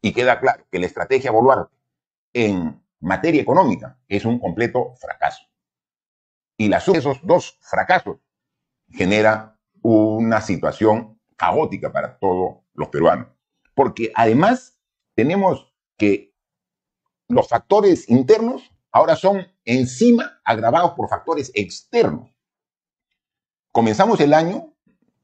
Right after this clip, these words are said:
y gran parte también del problema era por la guerra que sostenía Rusia con Ucrania, que eso había generado que algunos productos que venían de Rusia y de Ucrania y que los compraba el mundo subieron de precio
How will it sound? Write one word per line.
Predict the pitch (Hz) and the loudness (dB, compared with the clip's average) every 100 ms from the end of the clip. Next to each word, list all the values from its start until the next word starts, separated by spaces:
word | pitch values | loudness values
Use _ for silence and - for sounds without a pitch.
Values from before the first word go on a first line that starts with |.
| _ _ | _ _
y | 92 | -4
gran | 85 147 135 | 0 0 0
parte | 160 175 - - | -2 0 -2 -4
también | 95 - 170 214 | -4 0 2 2
del | 147 | 2
problema | 117 139 147 170 | 2 2 0 -2
era | 120 123 | 2 2
por | - 90 | 2 0
la | 98 | 0
guerra | 135 175 190 - | 0 -2 -4 -6
que | 87 | -12
sostenía | 101 98 113 151 143 | -4 0 0 2 2
Rusia | 107 165 - 185 | 4 2 0 -4
con | 127 | -4
Ucrania, | - 160 123 - _ _ _ _ _ _ _ | -2 -2 -4 -8 _ _ _ _ _ _ _
que | 98 | -4
eso | 98 | 2
había | 113 107 120 117 - | 2 4 4 4 2
generado | - 95 92 120 127 | -8 -4 0 2 2
que | 101 | 2
algunos | 113 123 92 | 0 2 2
productos | 127 151 190 - 82 - _ _ _ _ _ | 2 2 2 0 -8 -8 _ _ _ _ _
que | 92 | -2
venían | 87 135 151 | 0 0 0
de | 120 | 0
Rusia | 110 190 185 - - _ _ _ _ _ | 2 2 2 -4 -14 _ _ _ _ _
y | 101 | -2
de | 104 | 0
Ucrania | 95 165 143 80 - _ | 2 2 0 -2 -8 _
y | 92 | -10
que | - 196 190 - _ _ _ _ | -2 2 2 0 _ _ _ _
los | 113 113 | -2 0
compraba | - 202 202 | 0 2 2
el | 175 | 2
mundo | 185 220 - - _ _ _ | 0 0 -2 -6 _ _ _
subieron | _ - 107 117 | _ -2 0 0
de | 104 | 0
precio | 135 - | 0 -2